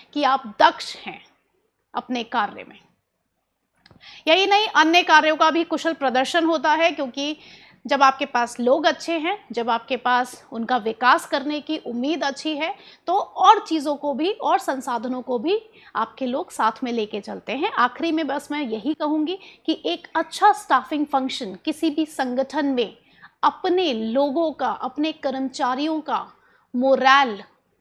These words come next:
मोटिवेशन बढ़ा देता है। और वही आपका कर्मचारी अगर मोटिवेशन से काम करेगा,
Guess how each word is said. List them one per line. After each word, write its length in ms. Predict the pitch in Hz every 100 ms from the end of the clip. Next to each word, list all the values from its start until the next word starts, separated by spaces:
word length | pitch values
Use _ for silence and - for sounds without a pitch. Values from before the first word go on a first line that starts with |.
| _ -
मोटिवेशन 880 | 233 277 320 330 349 359 - 302 208 196 _ _ _ _ _ _ -
बढ़ा 300 | 208 247 240
देता 300 | 220 220 226
है। 300 | 190 - 202 _ _ _ _ _ _ _ _ -
और 140 | 269 262
वही 400 | 262 269 370 269
आपका 680 | - 254 277 - 277 285 - _ -
कर्मचारी 680 | 262 262 262 285 277 254 196 -
अगर 240 | 247 247 262
मोटिवेशन 760 | 226 285 - 392 381 370 370
से 160 | 359 339
काम 300 | 269 262 277
करेगा, 640 | 240 240 262 240 190